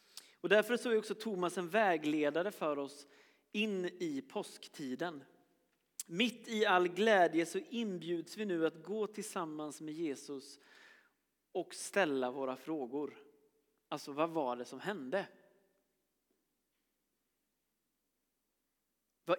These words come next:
innebär din uppståndelse för mitt liv? Kan jag verkligen tro på det här? Och vad betyder det att tro på det här?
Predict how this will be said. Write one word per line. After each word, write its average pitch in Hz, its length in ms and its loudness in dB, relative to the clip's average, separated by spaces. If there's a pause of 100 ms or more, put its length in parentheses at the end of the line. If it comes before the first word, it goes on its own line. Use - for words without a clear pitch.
innebär 185 840 4 (180)
din 160 360 0
uppståndelse 143 1120 -4 (260)
för - 300 -8
mitt 190 400 -8
liv? 123 320 -8 (3750)
Kan 170 280 -6
jag 185 320 0
verkligen 143 480 -2
tro 135 280 -10
på - 140 -12
det 135 60 -12
här? 135 160 -10
Och 135 60 -8
vad 156 140 -8
betyder 190 640 -6
det 190 180 -4 (440)
att - 180 -16
tro 131 400 -8 (400)
på 143 120 -10
det 131 60 -8
här? - 360 -14